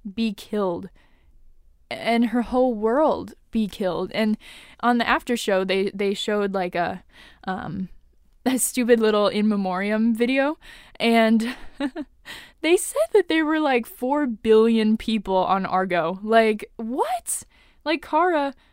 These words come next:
she lost her whole entire race and culture again. Ugh, it's too much. It's a lot. Um, but there's a sweet moment between Alex and Kara where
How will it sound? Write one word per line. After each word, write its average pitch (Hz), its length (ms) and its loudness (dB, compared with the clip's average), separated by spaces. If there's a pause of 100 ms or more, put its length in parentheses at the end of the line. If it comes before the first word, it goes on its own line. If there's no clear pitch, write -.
she - 260 -4
lost 320 480 -2
her 277 160 2
whole 285 440 0
entire 262 540 -2
race 226 380 -2
and 220 160 -2
culture 208 460 -4 (220)
again. 214 800 0 (200)
Ugh, 208 260 -2 (140)
it's - 220 -12
too - 160 -10
much. - 400 -10
It's 202 180 -12
a 196 60 -6
lot. - 280 -8 (500)
Um, 214 420 0 (160)
but 226 300 2 (320)
there's 262 260 0
a 285 60 -2
sweet 330 420 0
moment 190 460 -2
between 214 380 -4
Alex 208 380 -2
and 202 120 -4
Kara 190 360 -4
where 190 400 -4